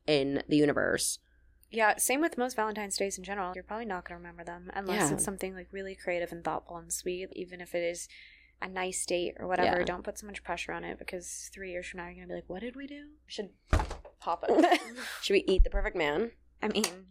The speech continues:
Speaker 2: you wanna share him?
Speaker 1: Let's fuck him up. The perfect man. <laughs> He doesn't speak. He tastes good, and he's decadently rich. You want a piece? What piece do you want? The peen?
Speaker 2: The peen.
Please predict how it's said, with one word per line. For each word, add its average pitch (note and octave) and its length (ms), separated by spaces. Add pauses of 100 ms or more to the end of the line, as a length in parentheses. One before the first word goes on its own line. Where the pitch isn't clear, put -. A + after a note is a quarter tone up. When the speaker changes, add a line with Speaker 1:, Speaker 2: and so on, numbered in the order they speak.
Speaker 2:
you G3+ 120
wanna F#3+ 180
share D#3+ 260
him? C#4+ 300 (260)
Speaker 1:
Let's - 360
fuck - 320
him G3+ 100
up. F3+ 240 (680)
The F#3 80
perfect G#3+ 400
man. D#3 440 (180)
<laughs> - 960
He G3 140
doesn't A3 240
speak. - 500 (600)
He F3+ 100
tastes - 420
good, B3 280
and A#3+ 100
he's F3 160
decadently G3+ 800
rich. - 640 (260)
You G3 80
want G3+ 80
a - 40
piece? B3+ 420
What A3 140
piece A#3+ 160
do - 100
you F#3+ 60
want? E3+ 180 (840)
The - 60
peen? F3+ 360 (580)
Speaker 2:
The F#4+ 120
peen. B4 520